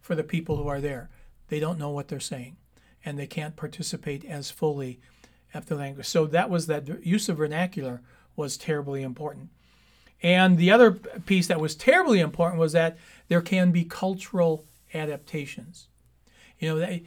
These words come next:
you go to, uh, a community that has African Americans,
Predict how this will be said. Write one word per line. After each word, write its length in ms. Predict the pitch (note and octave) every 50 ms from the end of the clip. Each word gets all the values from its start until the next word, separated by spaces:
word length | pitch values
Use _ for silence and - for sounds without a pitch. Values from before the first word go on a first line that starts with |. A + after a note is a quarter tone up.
| - _
you 160 | - E3+ F3
go 220 | E3 G3 G3+ G3 G3+
to, 480 | F#3+ - - G3 F#3 F3+ E3+ E3+ E3+ - - _ _ _ -
uh, 760 | - - - D3+ D3+ D3+ D#3 D#3+ - - - - - - C4+ - - -
a 120 | A#3 F3+
community 760 | - - F#3 G3 G#3 G3+ G3+ G3 F#3+ - G3 F#3+ F#3 F3+ - - - - _ _
that 200 | - E3+ E3+ D#3+
has 260 | D#3 E3+ E3+ E3+ E3 E3
African 420 | - E3+ F3+ - G3 F3+ F#3 F3+
Americans, 600 | F3+ F3 F#3 G3 G3+ F#3+ G3 G#3+ G#3 G#3+ G#3 -